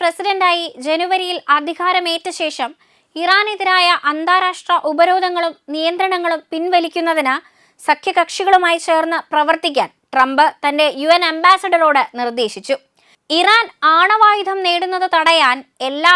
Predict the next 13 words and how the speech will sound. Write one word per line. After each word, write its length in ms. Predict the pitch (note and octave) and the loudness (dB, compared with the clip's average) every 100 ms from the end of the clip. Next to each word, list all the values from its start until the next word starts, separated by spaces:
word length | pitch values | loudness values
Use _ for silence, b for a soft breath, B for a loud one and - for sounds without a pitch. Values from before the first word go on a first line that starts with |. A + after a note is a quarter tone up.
| E4+ | 4
അന്താരാഷ്ട്ര 600 | D#4+ E4 F4+ F#4 F4+ - E4+ | 2 2 4 2 -2 -2 -2
ഉപരോധങ്ങളും 600 | D4 E4+ F4+ F4 E4+ E4+ F4 | 2 4 4 2 -2 -4 -2
പുനഃസ്ഥാപിക്കാനും 920 | D#4+ E4+ E4 F4+ D#4+ C#4+ C4+ A3+ E3+ _ _ A3 | -2 -2 -2 2 2 2 4 4 2 _ _ 0
ആവശ്യമെങ്കിൽ 580 | A#3 C#4+ C#4+ E4+ E4 D#4+ F#4+ b b _ | 0 0 -2 -2 0 -2 -4 b b _
തയ്യാറാണെന്ന് 760 | E4+ F4+ G4+ G#4+ F#4+ F#4 E4+ D#4 - _ B3 | 2 4 4 4 4 2 0 -4 -4 _ -6
ബ്രിട്ടൻ, 340 | D4 D4 E4+ E4+ - - | -6 2 2 2 -10 -2
ഫ്രാൻസ്, 420 | D#4 D#4 E4+ - _ B3 | 2 2 0 -8 _ -2
ജർമ്മനി 440 | D4+ D4+ F4 F4 D#4 - D#4+ | 0 2 0 -2 -6 -6 -4
എന്നീ 200 | F4+ G4 | -2 2
രാജ്യങ്ങൾ 440 | F4 E4+ D#4+ D#4 F#3 - _ _ A#3 | 4 4 0 -4 -6 -10 _ _ -6
ഡിസംബറിൽ 500 | C4 E4 E4 E4 E4 C#4+ - D4 | -2 0 2 4 2 0 0 2
ഐക്യരാഷ്ട്രസഭയുടെ 1000 | E4+ - G4 F4+ - F4+ F4+ E4 E4 D#4 D4+ C#4+ - | 2 2 2 2 0 -2 0 0 0 2 2 -2 -6
സുരക്ഷാ 420 | D4+ D4 - | -6 -6 -2